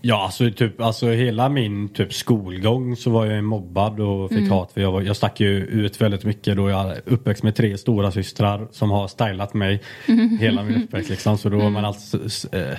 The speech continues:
Speaker 1: var alltid några år framför med outfits och sånt, och det, eh,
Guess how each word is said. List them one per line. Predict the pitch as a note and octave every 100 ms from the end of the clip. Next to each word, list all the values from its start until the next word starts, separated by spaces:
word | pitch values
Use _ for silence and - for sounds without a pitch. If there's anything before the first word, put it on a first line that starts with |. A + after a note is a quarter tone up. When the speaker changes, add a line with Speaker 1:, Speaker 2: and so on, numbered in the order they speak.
| -
Speaker 1:
var | A#2
alltid | A#2+ - - A#2 A#2 A#2
några | A#2 A#2+
år | A#2 A2
framför | G#2 A#2+ G#2 - A2 G#2+
med | G#2+ G#2+ A2 G#2 G#2+ A#2+
outfits | A2+ G#2 - G#2+ B2
och |
sånt, | A2+ G#2 A2
och |
det, | A2 G#2+ G#2+ - - - - -
eh, | -